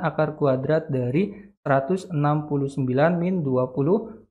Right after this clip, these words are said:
lima. Sehingga kita peroleh sama dengan akar kuadrat dari seratus empat puluh empat. Sehingga kita peroleh panjang dari A B ini sama dengan dua belas meter.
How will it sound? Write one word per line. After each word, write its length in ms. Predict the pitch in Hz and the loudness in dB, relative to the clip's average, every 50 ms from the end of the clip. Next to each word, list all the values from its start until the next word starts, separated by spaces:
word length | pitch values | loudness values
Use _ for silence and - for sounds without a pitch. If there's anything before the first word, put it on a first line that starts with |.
| _ | _
lima. 320 | - 131 127 123 113 113 - - | -4 -2 0 0 -2 -4 -6 -8
Sehingga 240 | - - 139 131 127 | -8 -4 -2 -2 -2
kita 240 | 131 139 - 131 127 | -2 -2 -2 -2 -2
peroleh 320 | - 139 127 123 143 170 | 0 0 2 2 2 2
sama 320 | 175 - 156 139 139 135 123 | 0 0 0 -2 0 0 0
dengan 240 | 127 131 151 170 - | 0 0 -2 -2 -2
akar 400 | 180 151 - - 147 139 143 - | -4 -4 0 0 0 0 0 0
kuadrat 560 | - 180 185 180 156 139 147 147 147 151 151 | 2 4 4 4 2 2 2 2 0 0 -2
dari 320 | 135 127 123 127 139 160 | -2 -2 -2 0 -2 -2
seratus 480 | 165 - 151 135 120 117 - - 165 - - | -4 -2 -4 -2 -2 -2 -2 -4 -6 -6 -4
empat 400 | 156 135 127 - 139 143 - - | -6 -6 -4 -2 -4 -4 -4 -2
puluh 480 | 139 131 131 156 208 214 - - - - - _ _ - | -2 0 2 2 2 0 -2 -10 -18 -20 -20 _ _ -8
empat. 320 | - 127 123 120 117 - - | -4 0 2 0 0 0 -4
Sehingga 640 | - - 143 139 143 175 208 226 208 156 135 135 - | -2 0 0 2 4 2 2 4 4 4 2 2 0
kita 240 | 156 147 143 139 | 0 0 0 0
peroleh 400 | - 147 135 127 139 165 180 180 | 0 2 2 4 4 4 4 2
panjang 480 | - 160 147 147 143 147 175 180 180 156 | 2 0 0 2 2 4 4 4 4 2
dari 320 | 139 127 131 131 127 - | 2 0 0 0 -2 -2
A 160 | - 180 180 185 | 0 2 2 2
B 160 | 170 143 131 | 2 2 2
ini 480 | 131 156 170 - 160 139 131 139 156 | 2 2 0 -2 -2 -2 0 0 -2
sama 320 | 170 - 160 147 147 147 139 | -2 -2 -2 -2 0 0 0
dengan 380 | 135 131 127 139 151 170 165 139 | 0 0 0 0 0 0 0 0
dua 400 | 127 127 120 131 135 143 151 143 | -2 -2 0 2 2 2 2 2
belas 320 | 127 127 147 180 180 - | 2 2 2 2 2 0
meter. 480 | - 151 135 127 - - 131 117 - | -2 -4 -4 -2 0 0 0 0 0